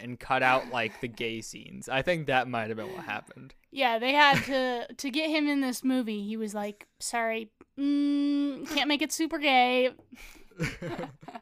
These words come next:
Speaker 1: First of all, we'll kinda just talk about some of the background, and we're gonna just go non-spoilers first before our, our break, so you're all safe to listen if you haven't seen the movie yet.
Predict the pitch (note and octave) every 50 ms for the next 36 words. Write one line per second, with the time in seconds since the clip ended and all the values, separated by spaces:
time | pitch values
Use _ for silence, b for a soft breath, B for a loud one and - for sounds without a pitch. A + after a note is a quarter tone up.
0 | _ _ _ - F#4 F#4+ F#4 D#4 G#3+ - _ - C#4 E4+ F4+ E4+ F4+ E4 - _
1 | _ B B B A#3+ A#3 A#3 A#3 A3+ G#3+ B B _ _ - - G#3+ A3 - A3
2 | G3+ F#3+ F#3 - - G3 F#3 E3+ D#3+ D#3+ D3+ - F3 D3+ D3 D#3+ D3 - D#3 C#3
3 | C3 A#2+ C3 B2+ B2+ - C#3+ C3 B2+ B2+ B2+ B2 B2+ C3 B2+ D3+ D3 E3 E3 D#3
4 | D3+ D3 - - - D#3 C#3 C#3 C#3+ C#3+ D#3 D#3 - - C#3+ C3+ C3 B2+ B2+ B2+
5 | - - - C3 A#2+ A#2 - - B2+ A2+ - - B2+ C#3+ C#3+ C#3 C3+ C3 - -
6 | C3 C3 B2 A#2+ A#2+ A#2+ A#2+ - - _ - C3 A#2 G#2+ A2+ - - - - -
7 | C3 A#2+ A2+ A2 A2 A2 - _ - B2 B2 A#2 A2+ A#2+ B2 C3 - - - C#3
8 | C3 - - C3 A#2+ A#2+ A#2+ - A#2 A2+ - A#2+ A2+ A2+ A2+ A2+ A#2+ B2 - -
9 | C3 C3+ C3+ B2 A#2 A2 A2+ A2+ A2+ A2 G#2+ -